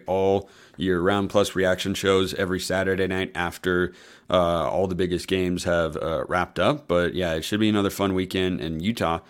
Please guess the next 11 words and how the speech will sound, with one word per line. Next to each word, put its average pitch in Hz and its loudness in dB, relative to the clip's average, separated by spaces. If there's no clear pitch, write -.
no 104 2
surprise, 98 4
playing 95 0
the 85 -2
headline 85 -2
game 82 -2
in 78 -4
the 78 -6
Pac-twelve 80 -4
this 69 -10
week. 62 -12